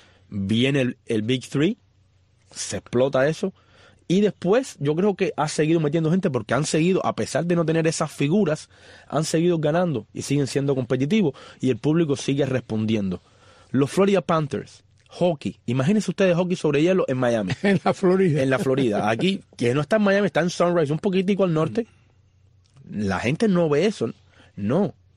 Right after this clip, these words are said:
Speaker 1: Lleno el estadio. ¿Por qué? Porque son los campeones, porque ganan.
Speaker 2: De acuerdo.
Speaker 1: Sin embargo, Miami, tú no puedes decir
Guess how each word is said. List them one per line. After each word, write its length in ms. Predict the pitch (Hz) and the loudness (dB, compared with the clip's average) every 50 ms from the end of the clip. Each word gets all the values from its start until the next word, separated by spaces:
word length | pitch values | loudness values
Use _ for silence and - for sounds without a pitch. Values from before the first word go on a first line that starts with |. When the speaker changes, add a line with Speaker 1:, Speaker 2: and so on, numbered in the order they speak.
| _ - | _ -16
Speaker 1:
Lleno 420 | 113 104 104 107 120 202 240 226 190 | -12 -10 -4 -2 0 2 2 2 2
el 80 | 143 | 0
estadio. 420 | 113 - - - 98 92 98 101 95 | 0 -2 -2 -2 -2 -2 -4 -4 -4
¿Por 200 | 107 123 127 165 | -2 -4 -2 0
qué? 200 | 208 254 302 269 - - - - _ | 2 0 0 0 -4 -20 -20 -16 _
Porque 220 | - 107 - 127 | -12 -10 -8 -4
son 140 | - 131 143 | -2 0 0
los 80 | 135 | 0
campeones, 400 | - 139 131 113 131 147 156 151 - | 0 -2 -2 -2 0 -2 -2 -2 -2
porque 340 | - 117 113 - - 107 101 | -2 -4 -4 -2 -2 -2 0
ganan. 360 | 113 120 113 101 95 90 - - - _ | 0 0 0 -2 -4 -6 -10 -16 -20 _
Speaker 2:
De 80 | - 143 | -10 -8
acuerdo. 300 | 135 127 127 127 120 117 110 - _ - | -6 -6 -6 -6 -6 -8 -12 -14 _ -8
Speaker 1:
Sin 200 | - 135 131 127 | -4 -2 0 0
embargo, 420 | 123 127 139 135 113 95 95 95 | 0 2 0 0 0 -2 -6 -8
Miami, 520 | 98 104 110 107 107 135 180 202 165 117 87 - _ - - 127 117 117 | -4 -2 0 0 2 2 2 0 0 -4 -6 -8 _ -10 -8 -6 -6 -2
tú 140 | - 185 220 | 0 0 2
no 120 | 233 214 | 2 0
puedes 260 | 160 - 156 165 165 | 0 0 2 2 2
decir 300 | 156 139 - 190 170 - | 2 0 0 -2 -4 -4